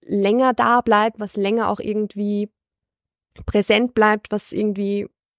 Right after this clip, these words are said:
ja, <laughs> was auch kommt, wenn man's googelt und so. Also das sind natürlich alles Dinge, die, wo der Podcast einfach ein großer Vorteil ist gegenüber Instagram.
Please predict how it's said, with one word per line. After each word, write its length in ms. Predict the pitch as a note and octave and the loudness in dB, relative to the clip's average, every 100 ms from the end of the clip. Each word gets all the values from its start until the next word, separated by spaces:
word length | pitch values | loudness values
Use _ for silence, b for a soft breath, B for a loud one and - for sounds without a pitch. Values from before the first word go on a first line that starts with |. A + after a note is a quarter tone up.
| _ | _
ja, 360 | G3 A3 G#3 - - | -2 0 0 -2 -8
<laughs> 160 | - - | -6 -4
was 160 | F#3+ G3 | -2 0
auch 160 | G3+ | 0
kommt, 260 | - A3 A3 | 2 2 4
wenn 100 | G#3 | 4
man's 180 | G3+ F#3 | 2 2
googelt 360 | A#3+ C4 B3+ | 4 4 4
und 160 | B3+ A#3+ | 4 4
so. 200 | B3 B3+ B B B | 4 4 B B B
Also 240 | B G#3 G#3+ | B 2 2
das 140 | G#3+ | 2
sind 100 | A#3 | 0
natürlich 360 | A3 G#3+ A3 - | 0 -2 -4 -4
alles 200 | G#3 G#3 | -4 -2
Dinge, 220 | A3 G#3+ | 0 2
die, 380 | G3+ G3+ G3+ - - - _ | 2 2 0 -4 -12 -14 _
wo 380 | - - - F#3+ | -12 -10 -4 2
der 80 | G#3 | 2
Podcast 360 | - G#3+ G#3 - | 0 -2 -2 0
einfach 220 | F#3+ F#3+ | 0 0
ein 80 | G3 | 0
großer 280 | G#3+ G#3+ | -2 -2
Vorteil 420 | G3 G#3 A3+ G#3 F#3+ | -2 -2 0 0 2
ist 160 | G3+ | 0
gegenüber 300 | G#3 G3+ F#3+ | 0 -2 0
Instagram. 520 | F#3+ A3+ G3+ F#3+ G#3 | -2 -4 -2 0 0